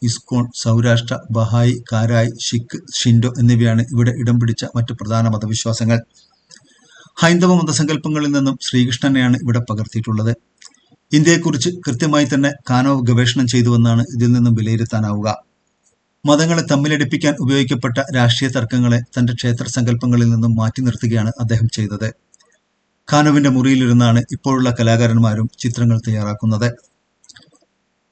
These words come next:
ജപ്പാനിലുള്ളവരുടെ മതസങ്കല്പമായ ഷിൻഡോ മാതൃകയിലാണ് ഇവിടുത്തെ നടുമുറ്റം സജ്ജീകരിച്ചിട്ടുള്ളത്.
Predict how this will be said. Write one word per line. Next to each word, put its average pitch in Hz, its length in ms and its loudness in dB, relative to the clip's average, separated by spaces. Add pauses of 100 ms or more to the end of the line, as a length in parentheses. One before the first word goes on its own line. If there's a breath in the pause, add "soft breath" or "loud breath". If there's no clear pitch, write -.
(240)
ജപ്പാനിലുള്ളവരുടെ 175 920 4
മതസങ്കല്പമായ 139 840 0
ഷിൻഡോ 127 300 2
മാതൃകയിലാണ് 123 760 2
ഇവിടുത്തെ 117 320 0 (100)
നടുമുറ്റം 120 420 0
സജ്ജീകരിച്ചിട്ടുള്ളത്. 110 880 -2